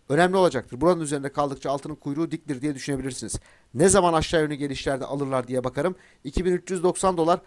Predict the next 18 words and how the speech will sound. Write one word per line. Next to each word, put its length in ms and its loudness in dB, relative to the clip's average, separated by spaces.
anahtardır. 600 0
Bu 100 6
bölgelere 360 4
kadar 280 -2
düşüşler 420 -6
nizamidir. 600 2
İki 180 -4
bin 120 0
dört 200 4
yüz 100 -6
yetmiş 280 -6
beşler 300 -4
kırılmadan 500 -2
altının 380 -2
kuyruğu 400 -2
diktir. 300 -12
Ve 40 -2
yukarıda 480 2